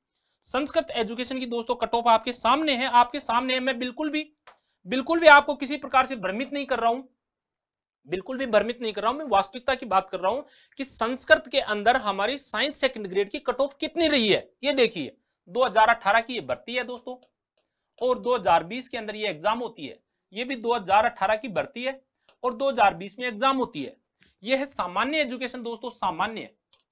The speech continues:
सामान्य एजुकेशन, जनरल एजुकेशन का पेपर है ये, और ये पेपर है दोस्तों संस्कृत एजुकेशन का पेपर। अभी, अभी, अभी कुछ विद्यार्थी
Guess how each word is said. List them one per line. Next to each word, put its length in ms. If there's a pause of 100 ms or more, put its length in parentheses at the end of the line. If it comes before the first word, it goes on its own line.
(880)
सामान्य 520
एजुकेशन, 520
जनरल 400
एजुकेशन 500
का 160
पेपर 380
है 120
ये, 120 (720)
और 120
ये 180
पेपर 280
है 80
दोस्तों 320
संस्कृत 520
एजुकेशन 500
का 120
पेपर। 360 (1300)
अभी, 360 (240)
अभी, 520
अभी 280
कुछ 300
विद्यार्थी 640